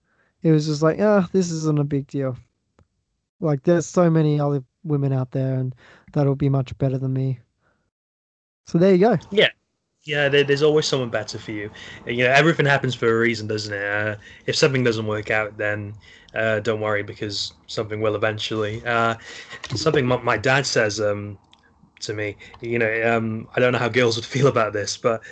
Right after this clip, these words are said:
Speaker 2: th-, that, like, um, girls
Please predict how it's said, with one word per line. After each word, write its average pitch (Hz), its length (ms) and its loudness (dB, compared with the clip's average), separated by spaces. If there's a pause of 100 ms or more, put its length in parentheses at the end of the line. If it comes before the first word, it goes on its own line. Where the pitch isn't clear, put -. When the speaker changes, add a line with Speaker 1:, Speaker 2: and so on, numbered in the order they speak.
(140)
Speaker 2:
th-, 127 300 -10
that, 123 260 0
like, 117 220 -4
um, 110 480 -2 (880)
girls 110 400 -2